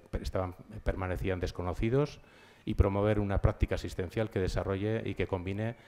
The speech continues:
desarrollo tecnológico con humanismo. Con todo esto tratamos,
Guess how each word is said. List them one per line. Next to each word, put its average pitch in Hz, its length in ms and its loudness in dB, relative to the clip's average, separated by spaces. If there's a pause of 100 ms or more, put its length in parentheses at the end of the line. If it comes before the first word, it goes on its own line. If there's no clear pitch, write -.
(180)
desarrollo 98 460 4
tecnológico 92 760 0
con 87 320 0 (140)
humanismo. 87 580 -4 (960)
Con 95 220 2
todo 117 240 6
esto 123 220 2
tratamos, 90 640 0